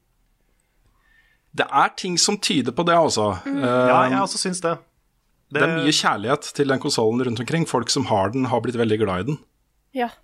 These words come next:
Speaker 2: Jeg tror Nintendo
Speaker 3: Mm.
Speaker 2: gjorde et, eh, smart valg der, med å både ha en konsol som er så, eh, enkel å både ha på T V, men også å ta den med seg. Du gjør den så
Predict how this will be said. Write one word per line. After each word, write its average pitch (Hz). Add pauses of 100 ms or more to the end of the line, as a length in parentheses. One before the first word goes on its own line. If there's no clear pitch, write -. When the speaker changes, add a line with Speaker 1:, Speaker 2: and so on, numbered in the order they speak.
(920)
Speaker 2:
Jeg 254
tror 330
Nintendo 262
Speaker 3:
Mm. 247
Speaker 2:
gjorde 254
et, -
eh, 214
smart 254
valg 202
der, 254
med 233
å 214
både 233
ha 220
en 214 (100)
konsol 214
som 220
er 202 (580)
så, 214 (580)
eh, 226 (360)
enkel 226
å 202 (580)
både 220
ha 208
på 226
T 226
V, 214
men 208
også 208
å 226
ta 254
den 196
med 202
seg. 302 (920)
Du 247
gjør 254
den 208
så -